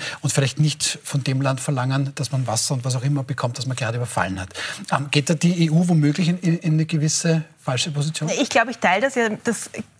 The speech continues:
Speaker 2: natürlich geopolitisch verschiedene Interessen da auch mitspielen. Und, äh, wenn Sie den Iran ansprechen, äh, um jetzt wieder auch über da-, über das Frauenthema zu sprechen. Natürlich ist es für den Iran jetzt auch sehr angenehm, dass niemand mehr hinschaut,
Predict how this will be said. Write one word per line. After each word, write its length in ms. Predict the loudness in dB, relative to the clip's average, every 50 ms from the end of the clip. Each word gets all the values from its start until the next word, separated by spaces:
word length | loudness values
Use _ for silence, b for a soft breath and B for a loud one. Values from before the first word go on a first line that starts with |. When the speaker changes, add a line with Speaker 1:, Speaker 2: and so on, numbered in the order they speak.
| 0
Speaker 2:
natürlich 420 | 0 2 2 2 2 0 0 0 0
geopolitisch 800 | 4 4 4 4 4 2 2 2 2 0 0 0 0 0 0 -2
verschiedene 540 | -2 -2 -2 0 0 0 0 2 2 4 2
Interessen 680 | 2 2 0 0 2 2 0 0 -2 0 0 2 2
da 180 | 4 4 4 4
auch 120 | 4 4
mitspielen. 640 | 4 4 4 2 -2 0 2 2 4 4 4 4 4
Und, 260 | 4 4 2 0 -2
äh, 140 | -2 -2 -4 -4 -6 -4
wenn 200 | 0 2 2 2
Sie 120 | 2 2
den 160 | 2 2 2
Iran 320 | 2 2 2 2 2 2 0
ansprechen, 800 | -2 -2 -2 -4 -2 -2 -2 -2 -2 -2 -2 0 0 0 -2 0
äh, 220 | 0 0 0 0 -2 -8 -12 _ _ _ -20 -16 -8
um 200 | -4 -2 -2 0
jetzt 220 | -2 -4 -6 -4
wieder 200 | -2 0 2 2
auch 100 | 0 0
über 160 | -2 -4 -2 -2
da-, 100 | -4 -4
über 380 | -4 -2 -2 -2 -2 -2 -4 -6
das 100 | -10 -10
Frauenthema 520 | -2 0 0 0 0 0 0 0 -2 -2
zu 100 | -2 -6
sprechen. 440 | -10 -10 -8 -8 -8 -6 -4 -2 -2
Natürlich 360 | 0 0 0 0 -2 0 0
ist 120 | -2 -2 -2
es 120 | -4 -6
für 100 | -4 -4
den 60 | -2
Iran 340 | -2 0 2 2 2 2 0
jetzt 160 | -4 -4 -2
auch 140 | -4 -4 -4
sehr 180 | -2 0 2 2
angenehm, 380 | 2 0 0 0 2 0 0
dass 160 | 0 0 0 0
niemand 300 | 2 2 2 0 2 0
mehr 100 | 2 2
hinschaut, 420 | 2 0 0 2 2 2 2